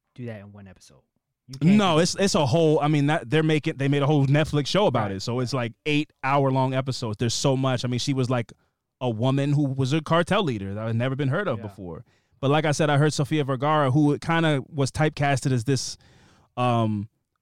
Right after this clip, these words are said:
Speaker 2: pretty woman who can barely speak English. That's kinda her brand.
Speaker 1: Mm-hmm.
Speaker 2: And apparently this is like, I think she's, I'm hearing this is like her Matthew McConaughey moment where Matthew McConaughey was like,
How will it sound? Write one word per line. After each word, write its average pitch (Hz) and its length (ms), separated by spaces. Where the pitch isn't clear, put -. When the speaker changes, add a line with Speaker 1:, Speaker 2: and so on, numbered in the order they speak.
Speaker 2:
pretty 151 720
woman 147 280
who 143 120
can 143 160
barely 139 220
speak 139 260
English. 139 280
That's 123 140
kinda 131 220
her 123 100
brand. 131 500
Speaker 1:
Mm-hmm. 135 120
Speaker 2:
And 143 120
apparently 151 480
this 131 280
is 147 140
like, 147 220
I 147 60
think 175 200
she's, 143 200
I'm 151 200
hearing 165 240
this 156 160
is 151 60
like 147 140
her 143 80
Matthew 143 320
McConaughey 135 440
moment 131 240
where 117 120
Matthew 131 240
McConaughey 131 340
was 120 100
like, 117 160